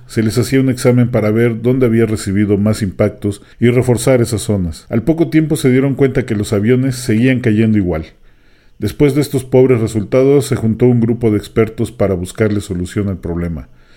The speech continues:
Después de un minucioso examen, uno de los miembros del equipo, el señor Abraham Walt, llegó a la conclusión de que las zonas más vulnerables, las más indicadas para un posible blindaje,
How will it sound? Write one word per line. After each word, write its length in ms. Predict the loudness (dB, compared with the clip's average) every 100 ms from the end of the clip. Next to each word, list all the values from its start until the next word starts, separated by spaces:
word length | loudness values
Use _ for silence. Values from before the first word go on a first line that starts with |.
| -20 -20 -12
Después 340 | -6 -2 0 0
de 80 | 0
un 100 | 2
minucioso 540 | 2 0 0 0 -2
examen, 520 | -2 0 2 2 0 0
uno 220 | 2 2
de 80 | 2
los 140 | 0
miembros 340 | 2 2 2
del 160 | 0 -2
equipo, 500 | -4 -6 -4 -8 -8 -16
el 80 |
señor 420 | -8 -4 -2 -2 -2
Abraham 340 | -2 -2 2
Walt, 300 | 2 0 -4 -20 -20 -20 -20 -2
llegó 200 | 0 2
a 20 |
la 140 | 0 0
conclusión 560 | -4 -4 -4 -2 0
de 140 | 0 -2
que 80 |
las 160 | -4 -2
zonas 420 | 0 2 0 -2 -16 -6
más 260 | 0 2
vulnerables, 840 | 2 2 2 2 2 0 -4 -6 -14
las 260 | -12 -8
más 220 | -4 -2 -2
indicadas 500 | -4 0 0 -2 -4
para 220 | -4 -2
un 80 | -2
posible 420 | -4 -2 0 0
blindaje, 600 | -2 0 0 2 0